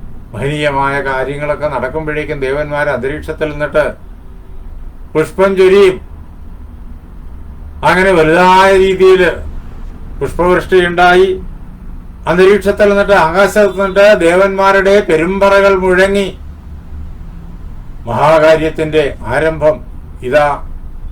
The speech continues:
നമ്മുടെ കൺമുന്നിൽ കാണുമാറാകുന്നു. ദേവന്മാരുടെ ആ പ്രഖ്യാപനമാണ് ആ പുഷ്പവൃഷ്ടിയുടെയും അതേപോലെ തന്നെ ആ പെരുമ്പറയുടെയും എല്ലാം സന്ദേശം.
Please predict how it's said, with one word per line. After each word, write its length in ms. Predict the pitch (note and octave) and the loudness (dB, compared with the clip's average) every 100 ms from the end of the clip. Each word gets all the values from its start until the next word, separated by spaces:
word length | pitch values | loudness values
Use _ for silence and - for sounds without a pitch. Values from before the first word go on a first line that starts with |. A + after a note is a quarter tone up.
| - - - - - - | -12 -12 -12 -12 -12 -6
നമ്മുടെ 280 | C3+ D#3 D#3+ | -2 2 2
കൺമുന്നിൽ 640 | D3 C3+ E3 E3+ E3+ D#3 | 0 -4 -2 0 2 2
കാണുമാറാകുന്നു. 1080 | C#3+ B2 D3 F3 F3 F3 F3 E3+ E3+ E3 D#3 | 0 -2 -2 0 0 2 2 2 0 -2 -2
ദേവന്മാരുടെ 840 | C#3+ D#3 E3 E3 E3 D#3+ E3+ F#3+ F#3 - - - - | 0 2 2 0 0 0 2 0 -2 -8 -20 -16 -2
ആ 300 | D#3+ G3+ G#3 | 2 4 4
പ്രഖ്യാപനമാണ് 1400 | G#3 - D#3+ - F3 F#3 G3+ G#3+ A3 G3+ F3+ F3 C#3+ G#2 - - - - - | 2 -2 -4 -4 0 4 4 4 2 2 0 0 -4 -6 -16 -18 -16 -16 -10
ആ 100 | C3 | -4
പുഷ്പവൃഷ്ടിയുടെയും 1200 | D3+ B2 - D3 D3+ - D3+ C#3+ C#3+ D3 C#3+ A#2+ - - - - - | -4 -6 -4 0 0 -2 -6 -4 -2 -2 -4 -8 -14 -20 -18 -14 -6
അതേപോലെ 560 | C3+ D3+ D3 C#3+ C#3 C#3 | 0 0 0 -2 0 -2
തന്നെ 340 | C#3 C3+ A2+ - - - - - | -2 -6 -8 -12 -16 -16 -12 -2
ആ 180 | D3+ E3+ | 0 2
പെരുമ്പറയുടെയും 920 | D3+ D#3 F3 F#3+ F#3+ F#3+ F#3 F#3 F#3 | 2 2 4 4 6 6 6 6 4
എല്ലാം 440 | F3+ F3 E3 D#3 - - - - - - - - - - | 4 4 2 -4 -12 -12 -14 -14 -14 -14 -12 -12 -12 -2
സന്ദേശം. 600 | D#3+ F3 G3 G3 F#3 E3 | 0 4 4 4 4 -2